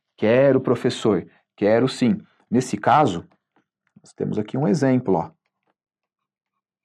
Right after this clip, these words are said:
Quando a gente fala da União, a União tem um regulamento próprio, que é o decreto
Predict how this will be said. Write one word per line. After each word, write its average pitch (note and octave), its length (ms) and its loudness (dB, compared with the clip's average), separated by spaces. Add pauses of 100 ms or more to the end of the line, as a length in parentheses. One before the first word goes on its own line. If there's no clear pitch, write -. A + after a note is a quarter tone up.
(1600)
Quando D#3+ 220 0
a D#3+ 40 4
gente C#3+ 260 0
fala G2+ 480 0 (260)
da G#2 200 0
União, D3 640 2 (1900)
a G#2+ 120 0
União A#2 380 2
tem - 160 0
um F3 40 2
regulamento F3 520 2
próprio, D#3 460 0
que - 80 -6
é - 20 0
o G2 80 2
decreto C3 680 -2